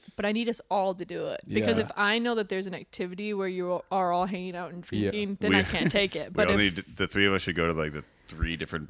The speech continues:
Speaker 3: parts of the world <laughs> and not communicate with it. I'm gonna live with the Tibetan monks or something.
Speaker 2: I'm just afraid that the podcast is gonna get better.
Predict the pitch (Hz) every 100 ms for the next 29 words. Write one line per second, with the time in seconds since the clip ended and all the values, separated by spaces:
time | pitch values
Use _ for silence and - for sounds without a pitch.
0 | - - 87 - 95 92 82 82 92 127
1 | 185 208 208 202 220 180 254 202 - 117
2 | 92 95 - 98 98 92 101 92 185 302
3 | 170 151 240 - 214 - 107 98 90 90
4 | 87 - 78 80 85 78 71 82 - 90
5 | 90 90 92 - 127 180 170 147 123 113
6 | 104 123 107 104 104 92 101 101 92 85
7 | 85 104 85 -